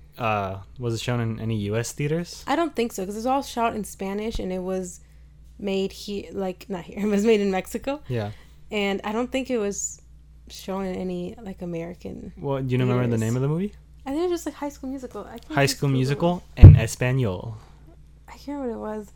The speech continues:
Speaker 1: Yeah, search it up. I wanna see. I wanna see this.
Speaker 2: But I went to watch the movie. It was pretty lame. <laughs>
Speaker 1: Was it really?
Speaker 2: I, I feel like they kept the same names or they didn't. Let's see.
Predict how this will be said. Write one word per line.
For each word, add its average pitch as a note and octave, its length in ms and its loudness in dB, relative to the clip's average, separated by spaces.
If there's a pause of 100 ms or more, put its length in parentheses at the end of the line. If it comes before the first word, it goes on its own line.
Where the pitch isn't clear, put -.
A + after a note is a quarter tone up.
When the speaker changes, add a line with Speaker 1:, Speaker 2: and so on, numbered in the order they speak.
(800)
Speaker 1:
Yeah, A#2+ 200 -4
search D3+ 320 -4
it C#3 60 2
up. A2+ 120 -4
I A2+ 40 -4
wanna D#3 180 2
see. G#2+ 340 -4 (180)
I D3+ 60 -4
wanna F3+ 140 4
see D3+ 160 -2
this. - 360 -12 (440)
Speaker 2:
But B3+ 160 -2 (100)
I B3 140 2
went C#4 220 2
to C4+ 100 -4
watch B3 340 2
the C#4+ 80 -2
movie. F#3 600 -4 (1000)
It - 40 -18
was A#3 120 -12
pretty G3 240 -8
lame. A#3+ 300 -2 (420)
<laughs> - 440 -14
Speaker 1:
Was C3+ 180 4
it B2 40 4
really? B2 240 6 (300)
Speaker 2:
I, C#4 180 -12
I C#4 100 0
feel D#4+ 300 -2
like E4 180 -4
they C#4 100 -6
kept - 340 -10
the D#4 100 -2
same C4 380 -6
names C4 400 -4
or G3 100 -10
they G3 140 -8
didn't. - 340 -14 (520)
Let's A3 200 -18
see. - 160 -18